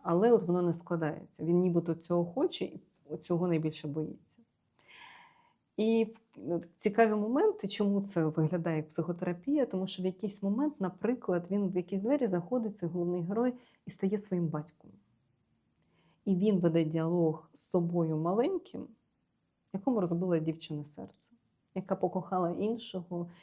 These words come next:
який він зізнався після виступу шкільного в своїх почуттях, а вона сказала: «Ні, я буду з якимось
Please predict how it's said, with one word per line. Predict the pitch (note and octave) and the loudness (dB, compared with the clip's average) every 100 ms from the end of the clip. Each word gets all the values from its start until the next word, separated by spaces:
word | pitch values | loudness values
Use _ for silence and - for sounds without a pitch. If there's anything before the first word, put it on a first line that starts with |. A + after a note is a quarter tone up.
| _ | _
який | E3 F#3+ | -4 0
він | E3 D#3 | 2 2
зізнався | D#3+ E3 E3 E3+ - | 4 2 0 -2 -6
після | D#3 D#3+ D#3 | -10 -8 -4
виступу | D3+ D#3 D#3 - D#3 | -4 -4 -10 -14 -16
шкільного | - D#3+ D3+ D3+ C#3+ F3+ | -10 -6 -4 -4 -8 -12
в | - | -8
своїх | E3 D#3+ | -6 -6
почуттях, | - D3+ - - G#3+ G#3+ | -10 -16 -16 -8 -8 -6
а | F3 | -6
вона | E3 | -8
сказала: | D#3 - E3+ | -8 -4 -2
«Ні, | E3+ G3 G3+ | 0 0 0
я | E3+ | -2
буду | D#3+ F3 F3 D#3+ | -4 -6 -6 -10
з | - | -12
якимось | - E3 D#3+ - | -8 -8 -8 -14